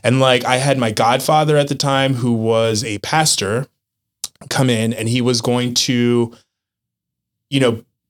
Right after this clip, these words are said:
be a character witness for me and say that during that one year that I took off since I got suspended,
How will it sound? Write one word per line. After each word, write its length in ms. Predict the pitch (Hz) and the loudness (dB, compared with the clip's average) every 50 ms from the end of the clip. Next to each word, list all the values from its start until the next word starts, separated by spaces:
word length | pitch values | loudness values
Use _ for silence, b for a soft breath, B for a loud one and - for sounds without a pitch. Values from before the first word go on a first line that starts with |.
| _ _ _ _ _ - | _ _ _ _ _ -6
be 140 | - 185 185 | -2 0 0
a 40 | 160 | 0
character 440 | - - 233 226 254 240 240 - 139 | 0 0 0 2 2 2 2 0 0
witness 280 | 127 123 120 110 - - | 0 0 -2 0 -2 -2
for 140 | - 113 107 | -2 -2 -2
me 200 | 110 110 117 117 | 0 0 0 0
and 120 | 110 110 | 0 0
say 300 | - - - 160 165 165 | 0 0 2 2 2 2
that 180 | 156 151 135 - | 4 2 2 2
during 220 | 151 147 147 147 | 2 2 2 2
that 180 | 139 131 131 120 | 2 2 0 0
one 280 | 117 139 147 156 160 | 0 2 2 4 4
year 180 | 160 151 156 143 | 4 4 4 4
that 140 | 147 143 135 | 4 4 2
I 80 | 127 | 2
took 280 | 123 - - 143 - - | 2 2 0 0 2 2
off 160 | 131 123 117 | 0 2 2
since 240 | - 139 131 123 - | 0 -2 0 0 -2
I 60 | 123 | 0
got 160 | 110 117 107 | 0 0 0
suspended, 840 | - 117 107 - - 170 185 202 196 165 143 127 120 120 120 - | 0 0 0 0 2 2 2 4 4 4 4 4 4 2 0 -2